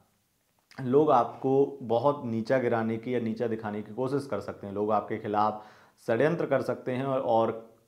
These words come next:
आपके अपनों से आपके संबंध बहुत ही ख़राब होने वाले हैं। मैरिड लाइफ में भी कुछ प्रॉब्लम का सामना करना पड़ सकता है। अगर कहीं मैरिज फिक्स हो गई थी तो वो टूट सकती है, खास करके लव मैरिज फिक्स हो गई थी तो वो टूट सकती है। फैमिली वालों की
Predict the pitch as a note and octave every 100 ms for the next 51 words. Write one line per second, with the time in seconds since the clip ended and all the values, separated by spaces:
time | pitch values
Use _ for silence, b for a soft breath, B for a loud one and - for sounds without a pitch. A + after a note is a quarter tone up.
0 | _ - - - C#3+ - E3+ - C3 E3
1 | E3+ E3+ C3+ G#2+ G#2+ A#2 A2+ G#2 G#2+ A2
2 | G#2 G2+ G2+ A2 - G#2 G2+ G2+ G#2 G2+
3 | G2+ G2 G#2 G#2+ B B B A#2 A#2 C#3+
4 | C#3 C3+ C#3 C#3+ C#3 C#3 C#3 - A#2+ A#2+
5 | C3+ C3 A#2+ A#2 A2+ A#2 A#2 A#2 C#3 B2+
6 | A#2 A#2 - B2 B2+ B2 A#2+ A#2 A#2 A#2+
7 | A2 A#2 B2+ - C3+ - A#2 A2+ A2+ A#2+
8 | A2 A2 A#2+ A#2+ - - A2 A2+ A2+ G#3+
9 | G#3+ - - G#2 G2 G2 A2+ A#2 - B
10 | B B B C#3 C3+ B2+ A2+ A#2 B2 A2+
11 | A2 C3 C3 A#2 A2 A#2+ B2 B2+ B2 C#3
12 | D#3 D3+ B2 A2+ A#2 A#2 A#2+